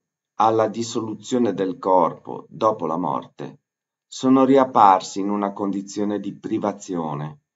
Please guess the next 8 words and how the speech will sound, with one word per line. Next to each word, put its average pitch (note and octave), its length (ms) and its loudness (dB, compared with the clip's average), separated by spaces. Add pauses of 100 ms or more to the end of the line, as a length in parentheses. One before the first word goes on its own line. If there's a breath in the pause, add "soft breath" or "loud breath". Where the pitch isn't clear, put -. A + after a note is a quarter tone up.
(180)
in A#2+ 160 -2
una A#2+ 200 4
destinazione A2+ 800 -4
infelice, F2+ 920 -8 (480)
nella A2 300 2
perdizione, E2+ 1000 -6 (320)
perfino A#2 560 0
all'inferno. F2 720 -6